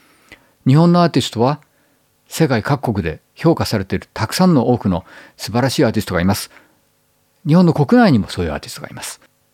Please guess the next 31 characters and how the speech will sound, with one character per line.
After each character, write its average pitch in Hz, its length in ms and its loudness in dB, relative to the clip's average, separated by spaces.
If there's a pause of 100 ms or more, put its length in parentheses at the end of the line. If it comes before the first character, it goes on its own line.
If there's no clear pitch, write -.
で - 80 2
も 147 140 4
残 190 200 4
念 202 200 6
な 190 100 4
が 135 100 0
ら、 92 140 -8 (840)
こ - 120 0
の 147 120 4
数 170 200 2
十 170 160 4
年 101 200 2
の 78 120 -4
間、 82 280 -4 (960)
日 113 100 2
本 160 220 6
の 143 160 2
音 151 160 2
楽 139 280 -2
業 120 240 2
界、 - 280 -8 (800)
あ 101 100 -6
る 101 100 0
い 98 60 0
は 92 140 -2
音 120 120 2
楽 113 360 0
メ 131 180 0
デ 120 80 2
ィ 98 100 2
ア 90 80 -6